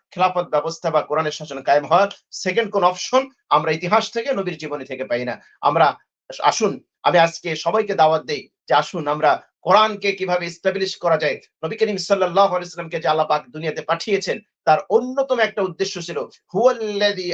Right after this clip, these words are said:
আরসালা রাসূলাহু বিল হুদা ওয়া দীনিল হক লিইয়ুযহিরাহু আলা দ্বীনি কুল্লি।" আল্লাহ পাক বলছেন, "আমি, তিনি ওই সত্তা যিনি তার রসুলকে পাঠিয়েছেন সত্য দিন দিয়ে, লিইয়ুযহিরাহু আলা দ্বীনি কুল্লি", যাতে করে এই দিনকে, ইসলামকে অন্য সমস্ত ধর্মের উপরে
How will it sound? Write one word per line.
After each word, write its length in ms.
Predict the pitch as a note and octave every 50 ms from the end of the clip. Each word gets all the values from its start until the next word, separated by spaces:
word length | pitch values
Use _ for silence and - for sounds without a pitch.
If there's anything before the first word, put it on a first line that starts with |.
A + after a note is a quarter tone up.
| -
আরসালা 600 | - G3+ A3 - G3 F#3+ - - G#3+ G3 F#3 F3 F3+
রাসূলাহু 600 | F3+ E3+ - - G3 F#3 E3+ E3 E3 E3 E3 D3+
বিল 180 | D3+ D3+ D3
হুদা 360 | B2+ C#3+ E3 E3 D#3+ C#3+ - - _ _ _
ওয়া 100 | D3 D3+
দীনিল 360 | D3+ G#3+ A#3+ G#3+ G3 F#3+ E3+ D#3
হক 340 | D#3 G#3+ A3+ - - -
লিইয়ুযহিরাহু 840 | G3+ G3 E3 E3+ G3+ B3 A3+ F#3+ F#3+ F#3 E3 A3 G3+ F#3 F3 F3+ F3+
আলা 220 | E3 E3 D#3 D3+
দ্বীনি 400 | - - - D#3 D#3 D3 C3+ C3 -
কুল্লি।" 400 | - G#3 G#3 C#3+ B2+ A2 G#2 - - _ _ _ _ _ _ _
আল্লাহ 240 | - C3+ E3 F#3 F#3
পাক 180 | F#3+ A3 A3+ F#3+
বলছেন, 300 | G#3+ A3 G#3+ - B3+ A3+
"আমি, 300 | G3+ G3+ G3+ G3+ G3 G3+ - _ _ _ _ _ _ _ _
তিনি 140 | - G3 G3+
ওই 160 | G3 - -
সত্তা 340 | - - A#3 C#4 - A#3 G#3
যিনি 200 | E3+ G3 F#3+ F#3+
তার 160 | - F#3+ E3
রসুলকে 340 | F3+ F3+ F3+ A3 G3+ G3 F#3+
পাঠিয়েছেন 640 | - F#3+ F3+ F3+ F#3+ F#3 F#3+ F#3 - A3+ C4 C4+ C4 - _ _ _ _ -
সত্য 600 | - - - D4+ D4 D4 - _ _ - B3+ A3
দিন 340 | E3 G#3 A3 A3 G#3 G3
দিয়ে, 280 | F3 F#3+ F#3 F3+ D3 - - _ _
লিইয়ুযহিরাহু 920 | D3+ E3 F#3+ G#3+ C#4 D4 C4 A3 A#3 A#3 G#3 G#3+ A#3 A3 G#3 G#3 G3 G3+
আলা 200 | F#3+ F3+ F3 E3+
দ্বীনি 360 | D#3+ - - E3 D#3+ C#3+ C#3
কুল্লি", 440 | C3 _ - D#3+ B2+ B2 G#2+ - - - -
যাতে 180 | D3 D3 G3
করে 180 | F#3+ - F3+ E3+
এই 60 | D#3+
দিনকে, 480 | - - _ D3 G3 A#3+ B3 A#3 - A3
ইসলামকে 600 | G3+ G3+ - - F#3+ F#3+ F3+ F3+ E3+ B3 C4+ - - _ _ _
অন্য 240 | F3+ F#3 F#3+ F3+ F3
সমস্ত 520 | E3+ - - A3+ A#3+ A#3 - - _ G#3+
ধর্মের 400 | G3 - D#3 E3+ F3+ E3+ F3+ F3
উপরে 340 | E3+ E3+ E3+ D#3+ C#3 C3